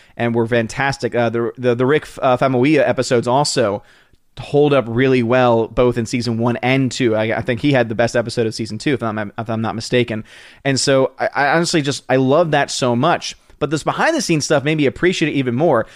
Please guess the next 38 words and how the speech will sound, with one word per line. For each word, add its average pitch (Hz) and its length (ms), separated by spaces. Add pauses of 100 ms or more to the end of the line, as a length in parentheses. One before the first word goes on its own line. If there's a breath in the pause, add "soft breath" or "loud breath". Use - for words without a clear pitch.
(120 loud breath)
But 151 80
it's 143 80
also 226 240
just 165 240
fun 220 260
because 156 240
now 160 160
we're 190 100
just 135 200
diving 175 460
in. 143 340 (220 soft breath)
She's - 180
seeing, 180 460
she'll 147 180
be 147 160
seeing 202 340
the 147 60
Clone 196 240
Wars 147 220
series 143 200
for 131 80
the 127 60
first 123 300
time. 123 380 (280 loud breath)
So 151 220
I'll 147 160
be 165 160
interested 220 240
to 185 80
get 165 160
her 180 200
take 170 400
on 127 220
it, 123 180
like, 123 280 (240)
after 175 320
having 165 260
seen 147 480